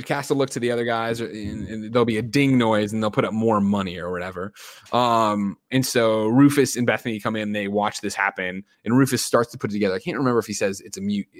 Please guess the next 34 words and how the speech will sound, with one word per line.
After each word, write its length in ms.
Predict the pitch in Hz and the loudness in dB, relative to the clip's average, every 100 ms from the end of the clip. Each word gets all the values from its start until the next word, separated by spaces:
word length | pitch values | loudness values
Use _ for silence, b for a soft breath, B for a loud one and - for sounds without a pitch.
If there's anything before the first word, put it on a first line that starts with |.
| 87 | -14
she's 260 | - 104 101 | -10 -8 -6
Muse. 580 | 98 95 85 - - _ | -6 -6 -10 -18 -20 _
Maybe 140 | 139 | 2
he 40 | 151 | 4
does 200 | 107 101 | 2 0
say 240 | 90 92 - _ _ _ - | -4 -4 -10 _ _ _ -6
that's 200 | 101 - 64 | -6 -8 -16
a 100 | 76 | -12
Muse. 360 | 95 175 311 - | -2 0 0 0
Whatever, 260 | 113 104 - | 0 0 2
it 20 | |
doesn't 180 | 127 117 | 0 2
matter. 160 | 98 - B B B 143 | -2 -6 B B B -2
Uh, 240 | 123 127 123 - _ _ | 4 4 4 -2 _ _
the, 160 | 113 127 | -8 -4
the, 100 | 123 | 0
you, 180 | 123 123 | 2 2
we 120 | 135 127 | 4 4
set 220 | - 123 | 4 2
up 140 | 110 | 0
that 140 | 101 101 | -2 -2
something 240 | 110 98 | -4 -4
special 320 | - 98 92 | -2 -2 -2
is 40 | 92 | -8
going 140 | 92 | -8
on 80 | 90 | -6
here, 200 | 90 80 | -8 -6
and 120 | 95 117 | -4 0
we 80 | |
also 240 | 127 123 123 | 2 2 0
set 180 | - 110 | 2 2
up 100 | 104 | 0
in 60 | |
a, 100 | 101 | -4